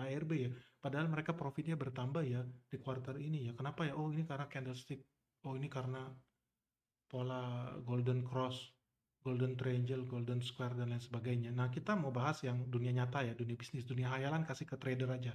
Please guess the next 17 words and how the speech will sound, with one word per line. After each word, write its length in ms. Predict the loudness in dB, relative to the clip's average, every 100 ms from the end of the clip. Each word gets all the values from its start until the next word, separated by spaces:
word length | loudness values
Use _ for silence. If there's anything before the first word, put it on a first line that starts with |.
| -6 -20 -20 _ -8
Nah, 80 | -6 -6 -12 _ _ _
ada 160 | 6 8
dua 220 | 10 10
alasan, 400 | 8 6 4 4 -2 _
guys. 400 | -4 -4 -6 -6
Dan 160 | -4 -2
ini 100 | 0
gue 140 | 0
mau 100 | 0
bilang 240 | 0 0 0
sama 160 | -4
lu. 160 | -4 -4
Pertama 400 | 0 4 4 4
tadi, 320 | 0 0 -4 -8 -18 -20 -20
soal 480 | -2 2 4 4 4
ada 240 | 2 4
Benzena. 800 | 6 8 6 6 6 8 6 4